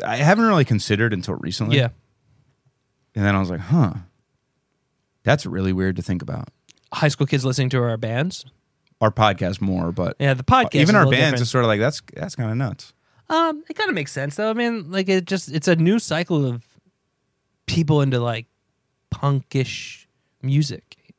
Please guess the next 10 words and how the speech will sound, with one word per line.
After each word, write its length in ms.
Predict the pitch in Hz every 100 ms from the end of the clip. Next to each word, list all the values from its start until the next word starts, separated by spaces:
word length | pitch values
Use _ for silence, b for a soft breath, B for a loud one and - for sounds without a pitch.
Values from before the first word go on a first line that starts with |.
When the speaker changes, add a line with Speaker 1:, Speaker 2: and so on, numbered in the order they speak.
| _ -
Speaker 2:
out 180 | 127 127
there. 220 | - 143 _ _ _
Speaker 1:
Yeah. 160 | 214 208 - _ _ _
Yes. 280 | 196 208 - _ _ -
Speaker 2:
Yeah, 140 | 214 214 -
pretty 140 | 226
much. 340 | 185 180 - - b b - - _ _ _ _
Some, 280 | _ 208 190
you 80 | - 185
know, 320 | 175 156